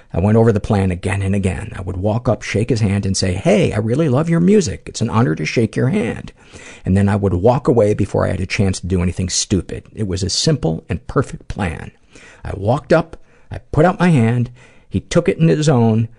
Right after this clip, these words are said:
I panicked and shouted, 'I really love shaking your hand.' I turned and ran." <laughs> Well, I tell you, a good awfulsome moment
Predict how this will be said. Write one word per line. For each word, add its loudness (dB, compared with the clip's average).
I -2
panicked 0
and 4
shouted, 2
'I 2
really 4
love 4
shaking 2
your 2
hand.' -2
I -6
turned 2
and 2
ran." -2
<laughs> -4
Well, -2
I 0
tell 0
you, 2
a -4
good 0
awfulsome 0
moment 2